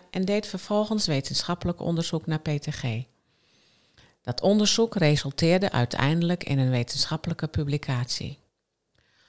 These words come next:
Onze missie is dat P T G bekender wordt dan P T S S. Dat is een grote ambitie, dat weten we. Het belang ervan voor mensen die ellende meemaken is zodanig groot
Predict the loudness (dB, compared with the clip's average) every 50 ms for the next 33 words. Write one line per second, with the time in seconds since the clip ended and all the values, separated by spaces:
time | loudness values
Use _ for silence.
0 | _ _ _ _ _ _ _ _ _ _ 2 4 4 4 4 4 4 4 4 4
1 | 4 4 2 2 2 2 0 0 -2 -4 -4 0 2 2 2 2 0 -2 0 2
2 | 2 2 2 2 0 -4 -2 2 2 4 4 4 2 2 2 0 0 0 0 -2
3 | -2 -2 0 -2 -2 -2 -2 -2 -2 0 0 0 -2 -4 -4 -4 -4 -4 -6 -8
4 | -12 _ _ _ _ _ _ _ _ _ _ -8 0 2 2 2 2 0 0 0
5 | 2 2 0 0 0 2 4 4 4 2 0 0 0 2 2 2 2 0 0 -2
6 | -2 -2 -6 -10 _ _ _ _ 0 2 2 2 2 2 2 2 2 2 0 -6
7 | -6 -6 -8 -8 -12 _ _ _ _ _ _ _ _ _ _ _ _ _ _ _
8 | _ _ _ _ _ _ _ -8 -6 -4 0 2 2 4 4 2 2 0 0 0
9 | 2 2 2 2 2 0 0 2 4 4 4 4 4 4 2 0 0 2 2 2
10 | 2 2 2 2 0 0 0 0 0 2 0 0 0 0 0 0 -2 -2 -4 -6
11 | -4 -4 -2 0 2 4 4 6 6 6 4 4 2 2 4 4 4 2 2 0
12 | 0 0 0 0 -2 -4 -8 -14